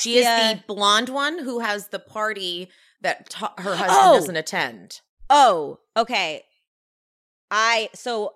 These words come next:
Speaker 2: I, I gather her husband said something pr-, problematic last season, and he's now afraid to face a group. Is that was why he did not come to the first party?
Speaker 1: So problematic is not necessarily the right thing. He just got into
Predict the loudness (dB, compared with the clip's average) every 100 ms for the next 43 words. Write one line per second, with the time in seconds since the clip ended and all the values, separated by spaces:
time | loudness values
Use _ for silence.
0 | _ -4 -4 -6 -10 -6 -2 -2 -2 -4
1 | -6 -6 -6 -8 -14 -10 -10 -10 -14 -12
2 | -14 -16 -20 _ _ _ _ _ _ _
3 | _ -12 -10 -6 -4 -4 -4 -12 -14 -16
4 | -18 -14 -16 -16 -16 -16 -16 -18 -16 -14
5 | -14 -12 -12 -12 -12 -16 -20 -18 -14 -14
6 | -14 -16 -16 -18 -16 -16 -12 -8 -8 -8
7 | -16 -14 -12 -10 -10 -12 -12 -14 -12 -14
8 | -14 _ _ _ -18 -16 -14 -14 -14 -12
9 | -14 -14 -20 _ _ _ _ _ -12 -2
10 | -2 -2 -10 _ _ -20 -16 -8 -4 -4
11 | -4 -4 -4 -4 -2 0 0 -2 -6 -8
12 | -8 -4 -2 -2 -4 -8 -8 -10 -6 -4
13 | -4 -8 -10 -8 -4 -6 -6 -8 -8 -8
14 | -10 -10 -6 -2 0 0 -6 -8 -8 -4
15 | -2 -2 -4 -8 -12